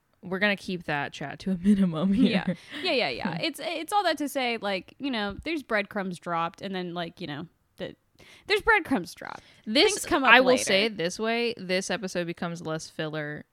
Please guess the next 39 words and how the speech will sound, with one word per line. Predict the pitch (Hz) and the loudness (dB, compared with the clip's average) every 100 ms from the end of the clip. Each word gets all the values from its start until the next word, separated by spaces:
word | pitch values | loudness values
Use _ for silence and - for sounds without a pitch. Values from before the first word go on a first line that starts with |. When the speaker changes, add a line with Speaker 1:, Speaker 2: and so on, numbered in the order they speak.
| _ | _
Speaker 1:
in | - 147 | -8 -8
a | |
few | 151 147 139 | -8 -10 -10
episodes. | - 185 - - | -10 -12 -8 0
Speaker 2:
Absolutely. | 262 269 - 220 190 190 | 0 0 -8 -8 -6 -4
Like, | 226 240 | -4 -2
that's | 349 - | -2 -2
the | 392 | -4
hard | 254 233 | -2 -4
thing | 240 220 | -6 -6
about | 196 185 | -6 -6
this | 185 - | -8 -8
one | 214 | -10
is, | 202 196 | -10 -8
like, | 196 185 - - | -8 -8 -16 -12
it | - 254 | -6 -2
doesn't | 294 392 311 | -4 -4 -10
feel | 262 254 | -6 -4
like | 240 220 | -4 -6
filler | - 208 220 208 | -6 -2 -2 -2
knowing | 190 190 202 208 | -2 -2 -2 0
what | 190 185 | 0 2
I | 175 | 0
know. | 160 156 160 190 285 330 | -2 -4 0 2 2 0
It | 160 | -2
Speaker 1:
Mm-hmm. | 285 | -4
Speaker 2:
seems | 269 359 370 | -4 -2 -2
just | - 302 | -2 -2
like | 262 233 - | 0 -2 -2
a, | 220 208 190 180 - _ _ _ _ _ _ - | 0 2 0 0 -6 _ _ _ _ _ _ -18
<sighs> | - - - 294 | -16 -18 -18 -6
it, | 240 226 | -4 0
it | 254 208 | 0 0
makes | 247 262 - | 0 -2 -2
sense | 208 180 - | -4 -4 -6
where | - 107 | -8 -8
it | - | -8
is. | 95 - 247 - - | -8 -8 -10 -12 -12
Speaker 1:
Yeah. | 175 | -12